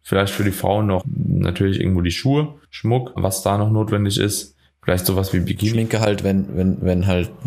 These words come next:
Speaker 2: kein, kein, keine, kein Make-up gebucht wurde. Sowas.
Speaker 1: Ja, ja, ja. Bikini-Kleber ist auch so ein Ding.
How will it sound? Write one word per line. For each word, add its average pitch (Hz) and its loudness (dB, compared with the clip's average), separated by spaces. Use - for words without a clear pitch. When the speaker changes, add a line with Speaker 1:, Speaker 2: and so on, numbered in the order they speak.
Speaker 2:
kein, 85 2
kein, 87 0
keine, 87 0
kein 98 0
Make-up 95 -2
gebucht - -2
wurde. 90 2
Sowas. - -2
Speaker 1:
Ja, 104 2
ja, 92 -2
ja. 82 -2
Bikini-Kleber 123 0
ist 98 0
auch 101 0
so 104 -4
ein 101 0
Ding. 104 0